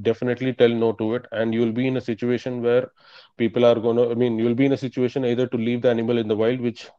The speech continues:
can't be done because it's going to spoil our living, I mean, our Indian species also. So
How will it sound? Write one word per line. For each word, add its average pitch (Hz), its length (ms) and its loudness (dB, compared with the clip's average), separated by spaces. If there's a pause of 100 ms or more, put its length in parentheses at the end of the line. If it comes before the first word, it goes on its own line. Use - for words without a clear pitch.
can't 120 240 0
be 131 140 0
done 117 280 -2 (120)
because 117 400 0
it's 113 220 -14
going 117 240 -2
to 123 200 -2
spoil 113 440 -2 (100)
our 113 280 0 (720)
living, 123 360 2
I 117 80 0
mean, 120 220 2
our 117 340 6
Indian 123 300 -2
species 117 420 -6
also. 101 400 -4 (460)
So 113 260 -4